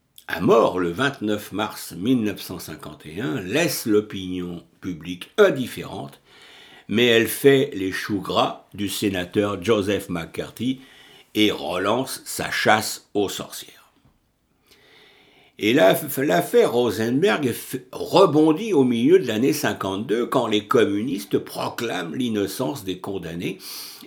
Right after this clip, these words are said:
et lancent une campagne mondiale pour les sauver.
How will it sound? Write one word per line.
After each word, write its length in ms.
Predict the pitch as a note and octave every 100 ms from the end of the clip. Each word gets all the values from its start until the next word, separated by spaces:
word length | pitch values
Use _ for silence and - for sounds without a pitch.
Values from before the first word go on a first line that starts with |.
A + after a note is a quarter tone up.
| -
et 140 | B2
lancent 500 | A2+ D#3 G#3 G#3 - C#3
une 200 | C3 C3+
campagne 580 | - B2+ A#2+ G#2+ G2+
mondiale 540 | F#2 F2+ D#2+ A2+ D#3 -
pour 180 | G2 G2
les 160 | A#2+
sauver. 500 | C3+ - F2 D2 -